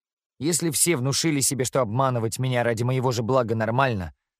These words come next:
как я могу верить чьим-то словам? Правду ли они говорят, что я пробыл здесь шесть недель? Думаю, нет. Больше похоже на шесть месяцев. Туман в голове и однообразие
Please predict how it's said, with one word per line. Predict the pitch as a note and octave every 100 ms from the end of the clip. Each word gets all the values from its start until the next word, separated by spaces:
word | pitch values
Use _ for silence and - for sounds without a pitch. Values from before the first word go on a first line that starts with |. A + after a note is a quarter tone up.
| _
как | - F3 -
я | D#3
могу | D#3+ C#3
верить | A2+ B2+ B2 F2+
чьим-то | - C#3 B2+ G#2+
словам? | - C#3+ C3 F#2 D2+ _ _ _ _ _ _ _ _ _
Правду | C#3 D3 C#3+
ли | F#3
они | F#3+ F3
говорят, | D#3+ E3+ F#3 C3+
что | -
я | C#3+
пробыл | C#3+ D#3 C3
здесь | B2 G2+ C3 - -
шесть | - F3+ C#3+ -
недель? | D3+ C#3 A2+ D#2+ _ _ _ _ -
Думаю, | A#2 A#2+ A2 G2 F2+ E2+
нет. | E2 D2 - - - - _ _ _ _
Больше | - B2+ B2 -
похоже | - G#2 A#2+ A2
на | G#2+
шесть | G#2 A2 -
месяцев. | A2+ A#2 - - - G2 - _ _ _ _ _ _ _ _
Туман | C#3 C#3 D3+ C3
в | G2
голове | B2 B2 A#2+ C#3+ A#2+
и |
однообразие | A#2 G#2 C3 B2 C#3+ C3 C3+